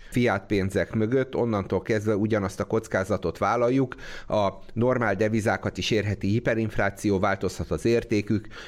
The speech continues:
Meg lehet nézni, hogy mondjuk az elmúlt két évben az euró és a dollár hogyan táncolt egymás mellett, most éppen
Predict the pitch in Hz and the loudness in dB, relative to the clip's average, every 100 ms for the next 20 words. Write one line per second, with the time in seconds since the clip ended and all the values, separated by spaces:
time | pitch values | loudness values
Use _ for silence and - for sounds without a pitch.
0 | - 123 123 120 107 104 113 110 107 98 | -6 -4 0 0 0 0 0 2 0 2
1 | 95 107 117 107 110 104 - 117 113 113 | 0 0 2 2 2 -2 0 0 2 2
2 | 110 110 101 98 113 113 104 95 - 98 | 2 2 0 2 2 4 2 2 0 2
3 | 113 107 98 95 117 107 95 92 104 107 | 4 4 4 2 0 2 0 0 -2 0
4 | 110 92 110 98 87 85 113 113 127 127 | -2 0 0 0 -2 -2 0 2 2 0
5 | - 101 - 113 - 107 95 | 0 -2 0 0 0 0 0